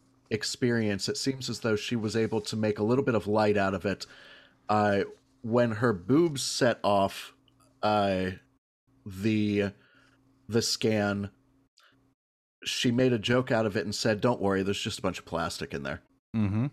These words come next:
Speaker 1: <laughs>
Speaker 2: Yeah, I mean, the worst part is, is that there's been cases where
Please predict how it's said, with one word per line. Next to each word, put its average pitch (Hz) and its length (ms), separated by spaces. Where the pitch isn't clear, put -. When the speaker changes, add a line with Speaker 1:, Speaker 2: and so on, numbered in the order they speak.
Speaker 1:
<laughs> 127 680
Speaker 2:
Yeah, 95 260
I 110 80
mean, 117 260
the 113 140
worst 143 340
part 110 240
is, 87 380
is 87 160
that 87 280
there's 120 260
been 98 300
cases 104 600
where 90 480